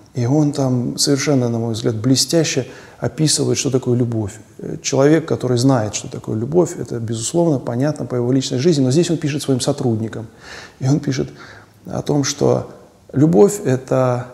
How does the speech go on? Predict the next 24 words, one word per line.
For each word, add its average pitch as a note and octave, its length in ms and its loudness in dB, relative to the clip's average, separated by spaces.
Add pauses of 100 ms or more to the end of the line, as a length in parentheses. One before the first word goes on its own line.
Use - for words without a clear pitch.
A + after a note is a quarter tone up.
(580)
какао C#3 360 4
без A2 160 -2
комочков. B2 540 -4 (680)
Муж - 640 -2
жену B2 240 -2
спрашивает: C#3+ 520 -2
"Ну, D#3 380 -4
а A2+ 80 -6
ты B2+ 140 -6
знаешь E3 460 -4
ли, C3+ 60 -6
что C#3+ 140 -4
такое C3 260 0
любовь?" D#3 240 4
Видимо, C3+ 260 6
ожидая B2 500 6
какого-то B2 480 -6
интеллектуального B2 600 -2
разговора, D#3+ 480 0
а A#2+ 100 -4
она C3+ 140 -2
ему C3 140 -2
дает E3+ 320 -2
какао. - 460 -6